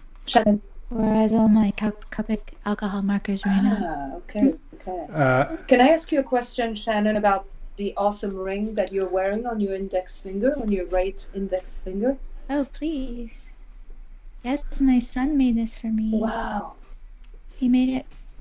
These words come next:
Speaker 2: for me out of copper. Uh, it was, like, a copper sheet that he hammered, and then he put it on a ring thing, and he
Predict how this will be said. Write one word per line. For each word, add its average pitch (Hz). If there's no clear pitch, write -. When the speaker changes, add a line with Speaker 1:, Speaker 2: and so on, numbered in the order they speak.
Speaker 2:
for -
me 240
out 226
of 226
copper. 226
Uh, 220
it 220
was, 233
like, 226
a 214
copper 226
sheet -
that 208
he 202
hammered, 214
and 208
then 208
he 214
put 214
it 220
on 220
a 226
ring 226
thing, 240
and 233
he 233